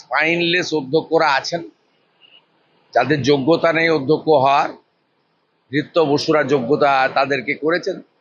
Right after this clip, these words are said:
বিকাশ ভবন থেকে তো হয় না, তৃণমূল অফিস থেকে শিক্ষা দপ্তর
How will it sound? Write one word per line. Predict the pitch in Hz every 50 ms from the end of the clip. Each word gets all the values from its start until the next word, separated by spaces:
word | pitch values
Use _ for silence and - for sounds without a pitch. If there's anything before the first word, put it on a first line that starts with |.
| _ _ _ _ _ _ _ _ _ _ _ _ _ _ _ _ _ _ _ _ _ _ _ _ _ _ _ _ _ _ _ - - -
বিকাশ | 123 123 175 170 165 139
ভবন | 147 165 170 170 196 185
থেকে | 160 208 170 139
তো | - 208
হয় | 170 156 185 208 214
না, | 190 180
তৃণমূল | 160 - 180 175 180 185 185 190 190 185
অফিস | 175 175 180 175 -
থেকে | - 196 175 151 185
শিক্ষা | 185 - - 175 165 - - 170
দপ্তর | 165 170 156 - - 165